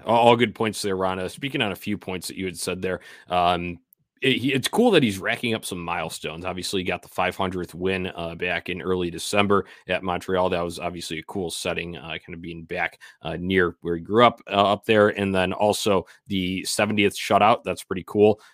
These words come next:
Uh, I got to see that in person, so that was, uh, an excellent night. They played an excellent game all around then, too.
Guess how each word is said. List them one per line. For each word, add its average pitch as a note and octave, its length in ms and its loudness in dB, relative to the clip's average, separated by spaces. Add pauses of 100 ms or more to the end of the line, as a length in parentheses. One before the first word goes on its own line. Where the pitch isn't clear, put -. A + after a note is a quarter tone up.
Uh, D#2+ 100 -2
I F2 120 2
got E2+ 120 -4
to - 60 -12
see - 140 -4
that F2+ 220 -2
in F#2 120 -2
person, G#2 440 -2
so - 100 -8
that F2 160 -4
was, E2+ 300 -6
uh, D#2+ 240 -4
an F#2 320 -10
excellent F2+ 360 -4
night. F#2 200 0
They G#2+ 100 2
played F2+ 200 -6
an - 100 -20
excellent - 340 -14
game E2 220 -8
all D#2+ 160 -6
around E2 300 -6
then, E2 260 -8
too. E2+ 240 -4